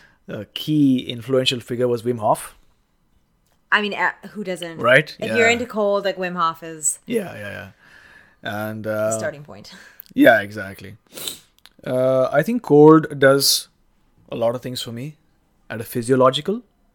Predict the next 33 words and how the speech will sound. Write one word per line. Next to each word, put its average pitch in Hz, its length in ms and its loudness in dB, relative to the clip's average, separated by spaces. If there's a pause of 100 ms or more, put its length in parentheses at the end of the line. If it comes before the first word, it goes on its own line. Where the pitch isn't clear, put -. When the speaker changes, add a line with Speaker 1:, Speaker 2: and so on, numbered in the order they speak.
(100)
Speaker 1:
and 123 120 -8
a 120 40 -8
philosophical 127 680 0
level 101 240 -10
also. 85 300 -18 (1300)
I 113 100 4
was 139 140 8
inspired 123 540 -2
by 110 240 0
his 135 300 -4
journey 120 480 -6
of, 110 360 -10
uh, 110 200 -12
I 101 100 -14
think, 120 160 -14
losing 117 320 -4
his 113 120 -8
wife 107 500 -14
at 104 140 -16
a 104 60 -16
certain 104 300 -12
point 98 420 -16 (420)
and 123 140 -12
having 117 260 -6
to - 80 -18
take 120 200 -6
care 120 160 -4
of 113 100 -4
his 117 100 -8
children 110 340 -8
all 110 180 -12
by 104 120 -10
himself. 98 540 -12